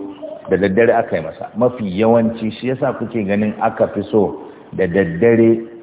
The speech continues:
mutum ya nemi sasanci da Allah tabaraka wa ta'ala. Sadda za ka kwanta, tuba.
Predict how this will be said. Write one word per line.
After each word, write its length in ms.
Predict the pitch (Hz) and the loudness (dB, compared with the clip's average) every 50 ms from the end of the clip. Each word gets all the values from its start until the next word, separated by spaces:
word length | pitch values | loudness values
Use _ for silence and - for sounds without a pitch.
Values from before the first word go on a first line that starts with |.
| - - _ - | -20 -20 _ -12
mutum 240 | - - - 117 107 | -10 -8 -4 -4 -2
ya 80 | 98 | -2
nemi 240 | 92 90 87 90 98 92 | -2 -4 -4 -6 -6 -4
sasanci 500 | - 101 98 95 - 110 104 101 - 95 82 | -2 -2 -2 -2 -2 -2 -2 -2 -2 -2 -2
da 140 | 76 73 78 | -2 -2 -2
Allah 220 | 80 80 73 71 | -2 -4 -4 -6
tabaraka 380 | - 82 80 85 82 76 76 - | -6 -2 0 0 0 0 -2 -8
wa 100 | - - - | -10 -10 -10
ta'ala. 340 | - - - - 82 - - - | -10 -8 -8 -8 -8 -8 -4 0
Sadda 320 | 117 117 120 113 95 98 87 | 2 2 2 2 0 0 2
za 160 | 92 92 90 | 2 0 -2
ka 160 | - - 85 | -2 -6 -6
kwanta, 500 | - - 92 85 80 73 - 80 - - - - - - - - - - - - | 0 0 0 0 0 -4 -4 -4 -6 -6 -6 -14 -18 -20 -20 -20 -20 -20 -14 -10
tuba. 360 | 87 80 73 78 87 87 | -8 -6 -2 0 0 0